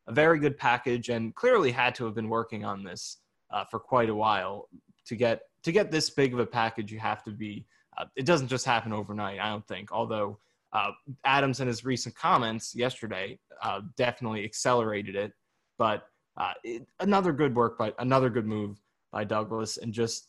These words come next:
the fact that he's combining building a culture but not panicking to do it. Because if he was hell bent on building a culture and that's it, then he probably would have traded Adams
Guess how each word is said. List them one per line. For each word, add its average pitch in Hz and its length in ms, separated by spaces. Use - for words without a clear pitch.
the 120 100
fact 156 260
that 143 120
he's 135 180
combining 120 880
building 160 360
a 139 60
culture 170 540
but 117 240
not 117 320
panicking 131 600
to 127 80
do 127 180
it. 160 80
Because 156 320
if 160 160
he 220 140
was 180 280
hell 143 240
bent 131 400
on 113 160
building 123 360
a 110 60
culture 123 580
and 113 180
that's 113 360
it, 123 240
then 127 220
he 165 240
probably 190 260
would 196 100
have 185 80
traded 175 340
Adams 175 360